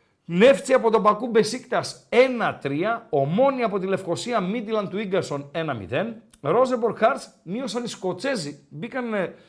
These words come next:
στο κόλπο της, ε, πρόκρισης, ε, δύο ένα.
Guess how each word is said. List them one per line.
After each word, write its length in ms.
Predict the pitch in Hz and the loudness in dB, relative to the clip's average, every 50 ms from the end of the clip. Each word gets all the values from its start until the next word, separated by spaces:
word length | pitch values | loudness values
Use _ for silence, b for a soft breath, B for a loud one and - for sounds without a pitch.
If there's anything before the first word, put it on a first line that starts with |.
| B B | B B
στο 200 | - - 196 190 | -4 -4 -4 0
κόλπο 360 | 185 190 185 147 127 151 143 | 2 2 0 2 0 -4 -4
της, 280 | 151 147 123 120 - | -4 -6 -8 -6 -4
ε, 80 | 127 117 | -4 -4
πρόκρισης, 720 | - - 135 131 131 - 127 117 - 190 208 - - _ _ _ - | -4 -2 -2 -2 -2 -4 -10 -6 -6 -6 -6 -6 -12 _ _ _ -4
ε, 160 | 127 117 113 | -2 0 0
δύο 280 | 107 127 160 151 123 117 | 0 0 -2 0 2 2
ένα. 360 | 120 131 156 196 226 233 | 0 0 2 0 -2 -2